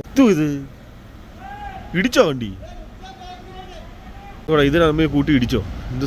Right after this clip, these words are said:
സംഭവം? കൊണ്ട് വെച്ച് ഇടിക്കോ? പോട്ടെ, പോട്ടെ, പോട്ടെ, പോട്ടെ. ഹൂ, എന്തോ ഇത്? ഇടയ്ക്ക് ചാർജ് ചെയ്യാൻ നോക്കിയതാ, no രക്ഷ. ഈ പമ്പിൽ വന്ന് കിടക്കാൻ തുടങ്ങിയപ്പോൾ എന്നാണ്ട് എട്ട് മണിയായി, ഇതുവരെ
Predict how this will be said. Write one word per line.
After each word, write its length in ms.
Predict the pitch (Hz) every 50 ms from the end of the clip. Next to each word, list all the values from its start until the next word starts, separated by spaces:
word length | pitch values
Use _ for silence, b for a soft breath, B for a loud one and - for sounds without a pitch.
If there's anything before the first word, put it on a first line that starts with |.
| 135 147
സംഭവം? 280 | 135 131 135 131 127 - - - - -
കൊണ്ട് 140 | 151 151 156
വെച്ച് 140 | 143 165 143
ഇടിക്കോ? 240 | 143 156 160 139 110 - - - - -
പോട്ടെ, 160 | 156 165 180 180
പോട്ടെ, 140 | 185 180 185 180
പോട്ടെ, 140 | 185 190 190 190
പോട്ടെ. 140 | 202 202 185 - - - - - - - - - - - - - - - - - - - - - - - - - - - - - - - - - - - - -
ഹൂ, 100 | 302 320 302 185 - - - - - 131 127
എന്തോ 180 | 135 156 190 185 165
ഇത്? 120 | 151 147 151 - - - - - - - - - - - - - 147
ഇടയ്ക്ക് 360 | 156 170 165 170 156 180 165 147
ചാർജ് 240 | 143 131 131 131 135
ചെയ്യാൻ 140 | 147 143 139 139 127
നോക്കിയതാ, 340 | 120 120 - 117 101 92 90 - - - - - - - - - - - - - - 117
no 140 | 120 120 123 127 131 131 135 135 131 117
രക്ഷ. 240 | 104 - - - - 104 - - - - - - - - - - - - - - - - - - - - - - - - 151
ഈ 20 | 139 -
പമ്പിൽ 300 | 143 139 143 147 165 170 170 160
വന്ന് 200 | 151 156 160 160 156 - - -
കിടക്കാൻ 300 | 143 135 139 135 151 156
തുടങ്ങിയപ്പോൾ 440 | 165 160 160 156 156 156 - - 156 147
എന്നാണ്ട് 260 | 143 147 139 139 143 139
എട്ട് 200 | 127 - - - 170 139
മണിയായി, 340 | 123 123 139 127 104 95 98 - - - - - - - - - - - - - - - - - - - - - - - - - - 131 131
ഇതുവരെ 440 | 139 147 165 170 151 139 135 139